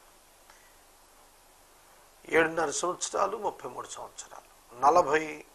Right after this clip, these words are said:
సంవత్సరాలు ఆరు మాసాలు దావీదు రాజుగా కొనసాగాడు. ముప్పై ఏండ్ల వయసులో దావీదు పరిపాలన ప్రారంభం.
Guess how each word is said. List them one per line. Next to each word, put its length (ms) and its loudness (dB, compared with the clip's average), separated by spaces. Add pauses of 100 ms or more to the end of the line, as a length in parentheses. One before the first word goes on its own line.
(420)
సంవత్సరాలు 540 0
ఆరు 180 2
మాసాలు 580 0 (720)
దావీదు 380 2
రాజుగా 360 -6
కొనసాగాడు. 680 -14 (1500)
ముప్పై 360 12
ఏండ్ల 280 12
వయసులో 760 6 (160)
దావీదు 540 4 (680)
పరిపాలన 420 6
ప్రారంభం. 640 0